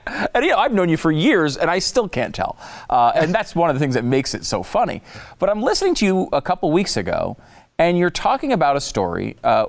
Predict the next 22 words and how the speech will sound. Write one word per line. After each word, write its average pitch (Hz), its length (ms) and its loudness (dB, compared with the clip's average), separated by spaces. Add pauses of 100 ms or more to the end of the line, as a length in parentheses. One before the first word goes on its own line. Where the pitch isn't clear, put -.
(120)
about 113 400 0
with 120 200 0
your 120 120 0
kid 208 480 -2 (220)
and 131 160 2
their 127 100 2
school, 123 800 0 (100)
and 175 140 2
you 185 100 4
mentioned 170 580 2
that 135 280 2 (260)
your 165 460 2
school 160 560 2
has 127 320 -2
gone 143 360 2
through 135 500 2
a 113 100 2
battle 117 640 0
with 117 440 0
critical 143 640 -2
race 165 400 0
theory. 92 480 -4